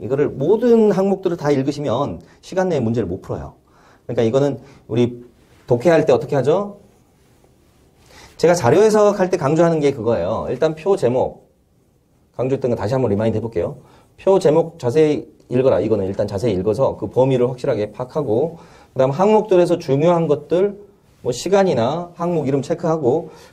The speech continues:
구체적인 요 내용들은 숫자까지는 뭐 굳이 처음부터 볼 필요 없어요. 그리고 지문에서 물어보면 필요한 거 찾아가지고 그때부터 이제 읽어주시면 되는 거예요. 그래서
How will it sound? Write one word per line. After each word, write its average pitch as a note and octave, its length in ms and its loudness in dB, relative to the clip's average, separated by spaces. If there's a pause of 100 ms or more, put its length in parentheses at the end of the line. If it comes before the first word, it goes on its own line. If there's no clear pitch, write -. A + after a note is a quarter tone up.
구체적인 G#3+ 520 4
요 F3+ 160 4
내용들은 F3 640 0
숫자까지는 F3+ 640 -6
뭐 A#2+ 100 -6
굳이 C3+ 380 -8
처음부터 F#3+ 300 -6
볼 A#2+ 120 -6
필요 - 160 -2
없어요. - 480 -2 (300)
그리고 D3 240 0
지문에서 F3 500 2
물어보면 D3+ 640 0 (220)
필요한 G3 400 0
거 F#3+ 160 -4
찾아가지고 F#3+ 840 -4 (260)
그때부터 D#3+ 480 -2
이제 D#3 140 0
읽어주시면 A2 480 -2
되는 E2+ 200 -8
거예요. D#2 360 -10 (1500)
그래서 D3 540 0